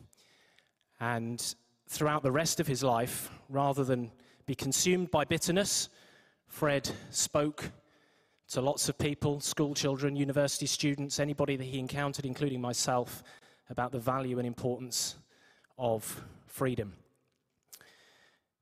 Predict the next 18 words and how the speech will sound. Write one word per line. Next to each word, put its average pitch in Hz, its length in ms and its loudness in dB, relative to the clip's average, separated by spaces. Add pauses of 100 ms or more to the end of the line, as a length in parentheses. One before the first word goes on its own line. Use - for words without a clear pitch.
(360)
Jesus 170 340 2
said 160 180 4
on 151 100 2
the 143 80 2
cross, - 600 2
"It 156 180 0
is 151 180 0
finished," 147 540 0
and 139 80 0
I 139 80 2
believe 147 360 -2
within 143 200 0
that 135 180 -2
statement - 880 -2 (960)
is 127 280 -2
the 131 380 0 (460)
belief 139 540 0
that 135 180 2